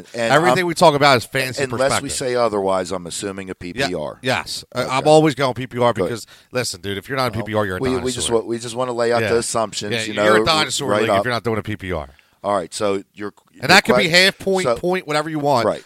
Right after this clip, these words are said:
Speaker 2: You gotta be doing P P R.
Speaker 1: Uh, there's tiers. I mean, I
Speaker 2: I
Speaker 1: always,
Speaker 2: agree.
Speaker 1: I always end up drafting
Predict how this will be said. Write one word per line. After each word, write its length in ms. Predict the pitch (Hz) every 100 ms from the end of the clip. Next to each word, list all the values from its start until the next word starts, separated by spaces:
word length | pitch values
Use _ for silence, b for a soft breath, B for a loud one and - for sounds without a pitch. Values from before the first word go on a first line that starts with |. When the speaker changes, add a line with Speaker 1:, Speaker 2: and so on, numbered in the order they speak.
| -
Speaker 2:
You 100 | 110
gotta 200 | 143 139
be 80 | 120
doing 180 | 117 104
P 160 | 98
P 160 | 90 85
R. 140 | 71 b b b _ _
Speaker 1:
Uh, 60 | - 76 _ _ -
there's 260 | 120 123 -
tiers. 540 | 127 123 73 - - _ _
I 80 | 90
mean, 160 | 104 104
I 200 | 85 117
Speaker 2:
I 20 |
Speaker 1:
always, 280 | 117 135 127
Speaker 2:
agree. 200 | 165 110
Speaker 1:
I 120 | 104
always 280 | 113 117 -
end 240 | - 107
up 160 | 107 -
drafting 640 | 104 101 98 - 98 95